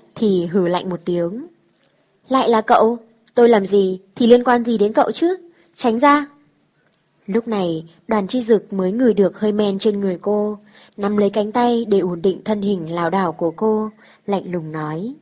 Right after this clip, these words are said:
"Cậu tiến bộ thật đấy, còn uống bia nữa." Vệ Lam theo bản năng muốn thoát khỏi sự kiềm giữ của cậu, nhưng cuối cùng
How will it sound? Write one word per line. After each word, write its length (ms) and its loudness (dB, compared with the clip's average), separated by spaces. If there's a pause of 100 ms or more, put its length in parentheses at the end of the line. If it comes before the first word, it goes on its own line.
(720)
"Cậu 340 4
tiến 160 0
bộ 140 4
thật 160 -6
đấy, 360 -4 (300)
còn 180 -2
uống 160 0
bia 180 6
nữa." 320 0 (1040)
Vệ 140 2
Lam 280 -2
theo 160 -4
bản 200 -4
năng 320 -6 (280)
muốn 200 0
thoát 180 -8
khỏi 280 2
sự 160 -2
kiềm 240 0
giữ 320 -4
của 100 -2
cậu, 380 0 (560)
nhưng 240 -2
cuối 180 -2
cùng 360 0